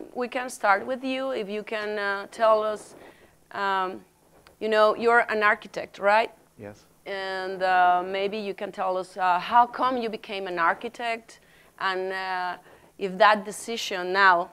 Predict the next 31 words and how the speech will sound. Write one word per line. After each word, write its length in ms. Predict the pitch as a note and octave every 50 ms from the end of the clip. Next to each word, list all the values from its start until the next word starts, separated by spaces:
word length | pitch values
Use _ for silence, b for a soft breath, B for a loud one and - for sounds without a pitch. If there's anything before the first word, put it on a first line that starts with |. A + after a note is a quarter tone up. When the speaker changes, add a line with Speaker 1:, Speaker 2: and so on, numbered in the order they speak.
| _ -
Speaker 1:
with 160 | F3+ F#3+ F#3
all 200 | G3 G3+ G#3+ A3 G#3
the, 200 | G3+ G#3 G3 G3+ -
the, 220 | F#3 F#3 F#3+ F#3 F3+
these 320 | E3+ F3+ E3+ - - - - -
things 260 | - A3+ G#3+ G#3 F3
you're, 160 | G3+ F#3+ F#3 E3 F3
you're 220 | G3+ G#3 G3 G3
doing 560 | F3+ D#3+ E3+ G#3+ G#3+ G#3 F#3 E3 D#3 D#3 D#3 _ b b b b b -
in, 320 | - F#3 F3+ F3 F3+ F3
uh, 360 | F3 E3+ E3+ E3 E3 E3 E3 E3
Logan 260 | F#3 G3 G3 G3 F#3+
Heights, 640 | G3 - - G#3 G3+ G3 F3+ E3+ - - - - - b b b b b b b b -
um, 800 | F3+ F3+ F3+ F3 F3 F3 E3+ E3+ E3+ E3 E3 D#3+ D#3 D#3 D#3 - - _ _ _ _ _ _
is 140 | - F3 -
helping 640 | - D#3+ F#3 A#3 A#3+ A3 A3 A3 F#3 E3+ F3 E3 E3+
this, 340 | F#3 F3+ F3 E3+ - -
um, 460 | F#3 F3 E3+ E3 D#3+ D#3+ E3 D#3+ E3 - _ _ _ _ _ - _ -
you 140 | F#3 G3 F#3+
know, 160 | F#3 F3 F3+
this 200 | F3+ F3+ G3 F3
background. 600 | - - E3+ - - - E3+ F3 - - - - - - - - - _ - - - - - - - - -
Speaker 2:
Yeah, 80 | A#2 A2 -
thank 180 | - A#2+ A2+ -
you, 120 | G#2 F#2 - _ _ - - _ _ -
and 120 | G#2+ F#2
thanks 220 | - A#2+ A2+ -
to 160 | - A#2+ A#2 - -
everyone 420 | - A#2 A2+ A#2 A#2 A#2 A2+ G#2+ G2+ B B B B B B -
for 100 | - G2
attending. 420 | F#2 F2 G#2 G#2 G2+ G2 F#2+ F2+